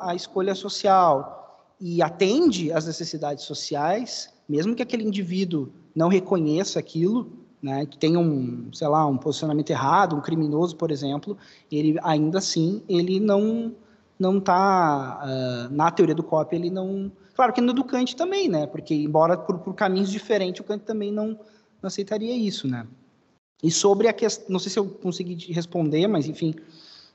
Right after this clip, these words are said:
é, acho, entendi mais ou menos por aí essa pergunta.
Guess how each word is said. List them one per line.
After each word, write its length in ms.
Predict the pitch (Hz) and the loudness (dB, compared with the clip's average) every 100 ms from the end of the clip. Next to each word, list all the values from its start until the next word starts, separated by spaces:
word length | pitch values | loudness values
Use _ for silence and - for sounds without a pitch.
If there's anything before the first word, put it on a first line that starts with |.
| - | -8
é, 480 | 143 139 135 131 131 127 131 | -4 -2 -2 -2 -2 -2 -2
acho, 320 | 143 143 - - - | -2 -4 -6 -12 -16
entendi 320 | - 160 160 170 | 2 4 6 6
mais 160 | 170 | 4
ou 80 | 170 | 4
menos 160 | 165 165 | 4 0
por 220 | - 170 | 0 2
aí 240 | 151 160 | 2 2
essa 200 | 156 - | 0 -4
pergunta. 560 | - 147 139 196 - | -8 -4 0 0 0